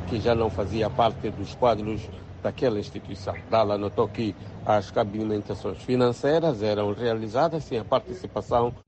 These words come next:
dos subdiretores em exercício. Essa descoberta custou-lhe o cargo, pois, segundo ele, envolvia grandes quantidades monetárias.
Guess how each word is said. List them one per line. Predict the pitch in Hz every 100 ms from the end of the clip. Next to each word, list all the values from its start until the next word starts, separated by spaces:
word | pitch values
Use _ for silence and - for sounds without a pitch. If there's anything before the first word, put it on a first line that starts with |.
| - -
dos | - 107
subdiretores | - 127 107 95 87 98 95 - 113 92
em | 104
exercício. | 117 95 - - 95 - 95 82 - - - -
Essa | 113 -
descoberta | 104 - 98 113 101 107
custou-lhe | - - 113 104 98
o | 95
cargo, | - 113 110 104 110 - - -
pois, | 123 120
segundo | 107 104 104 104 104
ele, | 113 104 95 -
envolvia | 113 101 98 92 117 110
grandes | 101 117 107 -
quantidades | - 107 101 107 101 123 98 -
monetárias. | 104 95 87 101 92 90 82 82 -